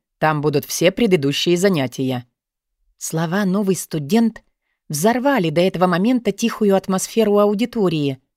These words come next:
из-за чего сонливость тут же испарилась, и уже теперь все, как один, взглядами впились в Крейга,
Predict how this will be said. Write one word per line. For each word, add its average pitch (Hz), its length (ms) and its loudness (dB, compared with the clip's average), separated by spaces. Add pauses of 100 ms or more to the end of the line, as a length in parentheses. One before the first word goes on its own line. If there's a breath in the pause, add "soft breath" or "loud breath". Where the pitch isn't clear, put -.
(460)
из-за 156 260 -4
чего 160 260 -2
сонливость 165 680 -4
тут 196 160 -2
же 202 160 -2
испарилась, 202 640 -4 (460)
и 147 100 -4
уже 151 240 -2
теперь 170 320 -4
все, - 300 -2
как 151 180 -4
один, 220 420 0 (440)
взглядами 208 680 0
впились 202 520 -2
в - 100 -20
Крейга, 156 560 0